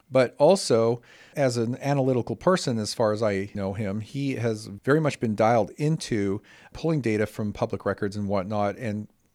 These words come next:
looking at what is going on in terms of the markets around the country and real estate as a whole. So with that,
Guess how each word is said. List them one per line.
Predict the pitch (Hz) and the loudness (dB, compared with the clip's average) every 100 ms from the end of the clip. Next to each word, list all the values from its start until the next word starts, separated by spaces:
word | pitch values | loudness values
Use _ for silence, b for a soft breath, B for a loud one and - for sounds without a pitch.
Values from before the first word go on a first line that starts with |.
| _ | _
looking | 110 120 165 240 131 | -8 0 2 2 0
at | 107 | 0
what | 117 120 | 2 0
is | 117 | 0
going | - 131 117 | -4 -2 0
on | 127 190 101 107 | 0 0 0 -2
in | 101 | -4
terms | - 113 110 107 | -4 -2 -2 -4
of | 123 110 104 - | -2 -2 -2 -6
the | - | -6
markets | 113 120 135 - 107 | -2 0 -2 -4 -4
around | 101 110 104 | -2 -2 -4
the | |
country | - 175 180 113 101 | -6 -6 -4 -2 -2
and | 113 110 | -2 0
real | 143 | 0
estate | 170 - 104 | 0 -2 -4
as | 98 | -4
a | 104 | -4
whole. | 160 92 - - B B B B B | -2 -2 -4 -12 B B B B B
So | - 160 | 2 4
with | 139 156 160 | 4 2 2
that, | 190 196 | 2 2